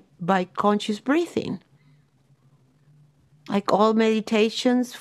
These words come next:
all, all cultures of meditations start with conscious breathing. And that is when I would say,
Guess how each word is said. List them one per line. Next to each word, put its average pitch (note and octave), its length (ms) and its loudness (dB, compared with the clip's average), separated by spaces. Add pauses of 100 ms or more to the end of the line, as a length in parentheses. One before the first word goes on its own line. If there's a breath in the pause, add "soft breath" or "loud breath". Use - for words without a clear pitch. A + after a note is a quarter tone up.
(140)
all, A3 240 4
all B3+ 240 2
cultures A#3+ 520 2
of B3 100 2
meditations A#3 800 0
start G#3+ 300 -2
with A3 220 -2
conscious A3 420 -2
breathing. - 520 -4 (1080 loud breath)
And G#3+ 220 4
that D4 240 2
is D4+ 220 0
when A3+ 180 2
I G#3 160 2
would G3+ 280 -2
say, G3 600 0